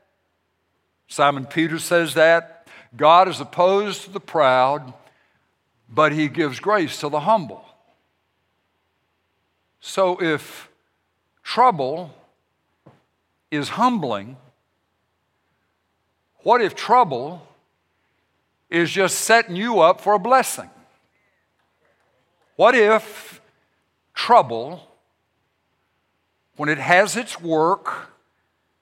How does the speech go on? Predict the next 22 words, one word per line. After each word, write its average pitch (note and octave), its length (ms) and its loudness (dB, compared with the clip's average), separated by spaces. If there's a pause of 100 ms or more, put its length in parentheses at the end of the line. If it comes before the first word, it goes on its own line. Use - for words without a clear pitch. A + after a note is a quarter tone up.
(760)
to F3 140 -2
humble G3 500 0
us, - 640 -14 (1500)
is A#2+ 200 -10
setting D#3+ 500 -2
us F3+ 260 -6
up B2 440 -6 (2250)
for C3 180 -6
a B2 60 -4
blessing? C#3+ 480 -8 (1300)
Or D#3 240 2
we D#3+ 100 0
could D#3+ 180 -6
put F3 160 -6
it F3+ 140 -2
this - 260 -8
way. - 140 -20 (2000)
Getting F3+ 400 2
you F#3+ 300 -6
ready F#3 640 0
for C#3+ 440 -12
greatness C3 960 -6